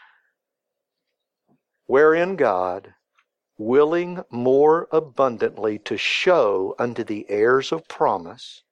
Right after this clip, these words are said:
same word used in Romans eight that we looked at, the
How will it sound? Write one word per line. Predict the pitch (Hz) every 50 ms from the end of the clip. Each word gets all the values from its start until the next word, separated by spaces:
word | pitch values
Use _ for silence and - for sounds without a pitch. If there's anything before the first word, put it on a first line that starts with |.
| _ _ _ _ _ _ _ _ _ _ _ _ _
same | - - - 113 113 117
word | 117 123 127 123
used | 117 120 123 127 127 - 131
in | 123 120
Romans | 117 120 127 135 131 -
eight | 101 98 98 -
that | - -
we | 104 98
looked | 101 101 - -
at, | 98 95 95 104 - _ _ _ _ _ _ _ _ _ _ -
the | 156 -